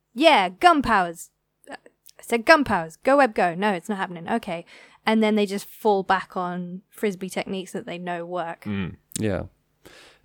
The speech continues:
Speaker 3: Okay. That sounds good. I think we, we've, we've sorted, like, Flying Saucer now.
Speaker 1: I guess for the most part, villains do get away from Flying Saucer then. They only kind of
Speaker 2: Yeah.
Speaker 1: slow them down a little bit. It's only when Wine Gum is with them that they manage to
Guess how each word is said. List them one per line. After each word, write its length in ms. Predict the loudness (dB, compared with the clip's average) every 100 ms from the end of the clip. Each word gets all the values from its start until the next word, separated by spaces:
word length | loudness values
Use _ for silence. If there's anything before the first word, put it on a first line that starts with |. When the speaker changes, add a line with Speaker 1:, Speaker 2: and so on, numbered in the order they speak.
| -2
Speaker 3:
Okay. 380 | -2 -2 -10 -12 _
That 140 | 2
sounds 220 | 4 2 0
good. 220 | -10 -12 _
I 80 | -4
think 320 | 0 0 0
we, 180 | -2 -2 -6 _ -20 _ _ _ _ 2
we've, 240 | 2 2
we've 180 | 2 4
sorted, 400 | 6 6 6 4 0
like, 360 | 2 2 -4 _ -4
Flying 300 | 4 4 4
Saucer 340 | -4 -6 -8 -12
now. 240 | -14 -14 _ -8
Speaker 1:
I 80 | -2
guess 200 | -2 -2
for 80 | -2
the 80 |
most 260 | 0 0 0
part, 260 | 2 2 2
villains 380 | 0 2 0 0
do 180 | -2
get 160 | -2 -2
away 220 | -2 -4
from 160 | -6 -10
Flying 280 | -10 -10 -10
Saucer 340 | -12 -14 -12
then. 200 | -12 -10
They 160 | -8 -6
only 200 | -6 -6
kind 280 | -8 -10 -10
of 120 | -8
Speaker 2:
Yeah. 200 | -4 -2
Speaker 1:
slow 340 | -2 -4 -4 -2
them 160 | -4
down 320 | -4 -4 -6
a 60 | -8
little 180 | -12 -12
bit. 240 | -12 -10
It's 140 | -6 0
only 280 | 2 2
when 460 | 0 -2 -4 -4 -4
Wine 240 | -4 -4
Gum 180 | -4 -6
is 80 | -6
with 200 | -8 -8
them 180 | -10 -12
that 140 | -12
they 100 | -12
manage 420 | -12 -12 -14 -18 -14
to 220 | -14